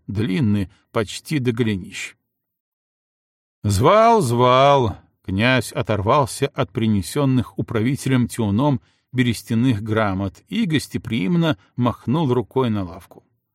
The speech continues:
«Проходи, садись, Федя. Как деревенька твоя?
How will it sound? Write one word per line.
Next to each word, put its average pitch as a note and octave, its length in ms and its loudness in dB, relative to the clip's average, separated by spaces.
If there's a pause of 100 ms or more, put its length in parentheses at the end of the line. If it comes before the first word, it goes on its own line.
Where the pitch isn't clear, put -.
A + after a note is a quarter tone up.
(580)
«Проходи, F3+ 680 2
садись, B2 580 0
Федя. F#2+ 640 -6 (500)
Как D3 300 -2
деревенька B2+ 560 -2
твоя? E2+ 520 -4